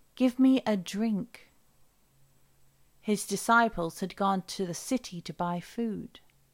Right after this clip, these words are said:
The Samaritan woman said to him, "How is it that you, a Jew, ask a drink of me, a woman of Samaria?" Jews do not share things in common with Samaritans.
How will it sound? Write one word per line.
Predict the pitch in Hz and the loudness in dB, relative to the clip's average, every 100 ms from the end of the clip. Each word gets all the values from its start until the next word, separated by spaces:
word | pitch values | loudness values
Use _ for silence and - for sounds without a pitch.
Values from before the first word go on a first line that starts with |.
| _ _ _ _ _ _ _ _ _ _ _ _ - | _ _ _ _ _ _ _ _ _ _ _ _ -8
The | |
Samaritan | 196 - 208 202 214 214 233 196 | -4 2 4 6 4 4 4 4
woman | 175 170 180 | 2 -2 -4
said | - 214 196 | -2 -4 -4
to | 165 | -6
him, | 160 156 151 _ _ _ _ _ _ _ _ _ _ _ _ _ _ _ _ _ - | -6 -8 -10 _ _ _ _ _ _ _ _ _ _ _ _ _ _ _ _ _ -2
"How | 311 349 | 6 8
is | 339 277 | 6 4
it | 254 | 2
that | 247 220 - | 2 0 4
you, | 233 262 185 170 - | 4 4 2 -2 -2
a | - | 0
Jew, | 185 165 175 202 165 175 254 - | 0 0 0 0 0 -4 -4 -2
ask | 180 190 - 202 | -2 -2 -2 -4
a | |
drink | 180 190 185 | -2 -2 -2
of | 180 160 | -4 -2
me, | 196 233 190 165 180 - | 2 2 2 -4 -10 -6
a | 208 | -4
woman | 185 190 185 | -2 -2 -4
of | - 160 - | -6 -8 -8
Samaria?" | - 190 226 240 160 139 160 _ _ _ _ _ _ _ _ _ _ _ _ _ _ _ - | -4 -2 -2 -2 -4 -8 -14 _ _ _ _ _ _ _ _ _ _ _ _ _ _ _ -2
Jews | 226 254 214 - | 4 6 4 2
do | 196 | -2
not | 190 - | -2 -2
share | - - 226 220 | -4 0 2 0
things | - 196 180 | -2 -6 -6
in | 170 | -8
common | 170 - 233 190 170 | -4 0 2 2 -2
with | 165 | -6
Samaritans. | - - 170 214 262 - 143 - 175 - | -8 -6 -2 0 0 -2 -10 -12 -16 -18